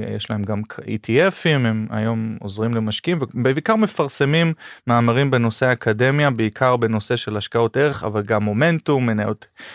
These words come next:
כל מיני מניות, אה, נוס-, כל מיני פקטורים נוספים, אבל כמו שאמרנו, הם קוונט. עכשיו, איך הגעתי לפרופסור גריי, וזה יחבר אותנו לקרלה? פרופסור גריי, אה, גם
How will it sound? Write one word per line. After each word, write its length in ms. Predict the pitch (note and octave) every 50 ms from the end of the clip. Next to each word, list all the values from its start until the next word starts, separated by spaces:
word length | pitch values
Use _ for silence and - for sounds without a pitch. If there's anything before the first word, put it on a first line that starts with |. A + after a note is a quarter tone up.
| - - _
כל 160 | - - D3
מיני 480 | C3 B2+ A#2+ A2+ A2+ A2+ A2+ A2+ A2+ A2+
מניות, 420 | A2+ A2 G#2+ A2 G#2+ G#2+ G#2 - - G#2+
אה, 220 | G#2 G2+ G2+ G2+ G2+
נוס-, 280 | G2+ G2+ G2 - - - - -
כל 140 | - B2 A2+
מיני 180 | A#2 A2 A2
פקטורים 600 | G#2+ - - B2 A#2+ - - - A#2 A2 A2+ A2 G#2+
נוספים, 580 | G2+ F#2+ - - G#2+ - - F#3 G3 G#3 G#3 G3 - - - - - _ _ _
אבל 140 | - G#2+ G#2+
כמו 180 | G#2 C3+ C#3 C#3
שאמרנו, 500 | - C#3 A#2+ A#2 A#2 A2+ A#2 A#2 G#2+ G2+
הם 140 | G#2+ G#2+ G#2
קוונט. 440 | - - - G2+ F2 E2+ G2 -
עכשיו, 280 | - - - - A2+ G2+ A2 - - - - _ _ _ _ _ -
איך 180 | C3 C3+ A#2+
הגעתי 300 | C#3 B2 C3 C3+ C3 -
לפרופסור 600 | A#2+ A2 - - G#2 - D3 B2+ - - A#2 G#2+
גריי, 240 | G#2 A2+ A#2 B2 B2+ A#2
וזה 220 | A2+ G#2+ G2 A#2
יחבר 300 | A2 G#2+ - G#2+ G2+ A2
אותנו 320 | G#2+ A2 G#2+ A#2 G2+ G#2+ G2+
לקרלה? 520 | G2 G2 - - - F#2 F#2 G2 B2+ E3
פרופסור 500 | D#3+ - - - - D#3 - - D3+ C3+
גריי, 360 | A#2 B2 C#3+ D#3 D3 D3 D3+ E3+ F#3+ - _ _ _ _ _ _ _ _ _ _ _ _ _ _ _ _ - - G#2
אה, 160 | A2 G#2+ G#2
גם 240 | G2 A#2 A2+ A2+